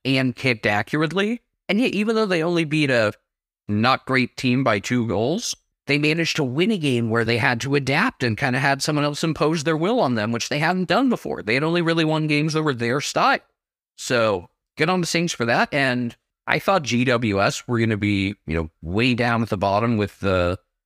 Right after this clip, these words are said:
Hawks, Eagles, and North, and I also thought the Saints could have been down at that, which, well, clearly not.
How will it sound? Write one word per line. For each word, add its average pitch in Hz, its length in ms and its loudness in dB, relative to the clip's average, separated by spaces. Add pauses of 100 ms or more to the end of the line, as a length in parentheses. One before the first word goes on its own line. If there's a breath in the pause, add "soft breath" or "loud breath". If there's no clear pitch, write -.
(260)
Hawks, 117 420 0
Eagles, 104 400 0
and 87 320 -2
North, 98 440 -4
and 82 300 -2 (300)
I 107 100 2
also 98 220 0
thought 90 200 -2
the - 80 -6
Saints 165 280 0
could 113 140 -2
have 92 80 -4
been 92 100 -2
down 82 240 0
at 78 60 -10
that, 85 340 0
which, 87 520 -4 (260)
well, 131 160 4
clearly 92 360 -2
not. 85 300 -2